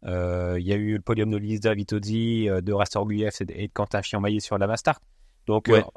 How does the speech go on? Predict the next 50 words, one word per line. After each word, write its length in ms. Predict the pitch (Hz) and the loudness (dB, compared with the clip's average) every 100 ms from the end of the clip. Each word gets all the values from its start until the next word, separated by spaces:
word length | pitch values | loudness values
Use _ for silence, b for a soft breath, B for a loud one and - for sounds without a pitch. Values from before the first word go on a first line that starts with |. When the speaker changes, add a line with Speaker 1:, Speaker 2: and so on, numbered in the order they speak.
| - | -10
Speaker 1:
euh, 40 | |
euh, 140 | 110 104 | -10 -4
moi, 140 | 123 | -2
j'ai 120 | 127 | 2
eu 60 | 143 | 2
l'impression 340 | 139 135 131 | 2 2 0
aussi 160 | 147 170 | 0 -2
que 80 | - | -4
sur 160 | 135 | -2
la 140 | 123 110 | 0 -2
fin 220 | - 151 | -2 -2
des 100 | 147 | 0
mondiaux, 440 | 143 131 143 165 - - _ _ - | -2 0 0 0 -6 -20 _ _ -10
euh, 360 | 110 107 107 107 | -2 0 0 0
le, 360 | 104 101 98 | 0 0 0
voilà, 360 | 95 107 95 87 | 0 0 0 -2
encore 240 | 85 - | -4 -4
une 60 | 104 | -4
fois, 160 | - 135 | -2 0
le, 140 | 107 | 0
le, 280 | 98 95 92 | -2 -2 -2
le 160 | 92 | -4
spectre 440 | 92 - 160 - 120 | -6 -2 -4 -2 -4
se 160 | - | -2
réouvrait 480 | 107 127 156 135 131 | 0 2 2 2 0
sur 240 | 135 107 107 | 0 -4 0
d'autres, 520 | 127 - 110 98 92 _ B B - | -2 -2 -4 -4 -6 _ B B -8
euh, 240 | 92 92 92 | -2 0 0
d'autres, 480 | 107 - - 90 | -2 -2 -2 0
d'autres 400 | 87 95 - - | 0 -2 -2 -4
nations, 380 | 92 95 - 120 | -2 -2 -2 -2
ou 140 | 113 92 | 0 -2
en 60 | |
tout 120 | - | -6
cas, 340 | 95 110 104 95 | -2 2 2 0
euh, 340 | 85 85 82 82 - | -2 -4 -8 -8 -2
pas 100 | 113 | 0
que 160 | 120 | 2
sur 180 | 113 117 | 0 2
des 120 | 104 | 0
Françaises 420 | - 104 - 101 | -2 -4 -2 0
et 60 | 98 | 0
les 100 | 95 | 0
Norvégiens. 400 | 95 92 95 117 - B B B _ | 2 2 0 -4 -12 B B B _
Euh, 880 | 98 92 92 92 90 90 92 90 87 | -2 0 2 2 0 0 0 0 -2
donc 140 | 95 107 | -2 2
voilà, 160 | 147 | 2
ça 160 | - 113 | 2 -4
peut, 120 | - | -2
euh, 640 | 113 110 104 101 95 87 | -2 0 0 0 0 -2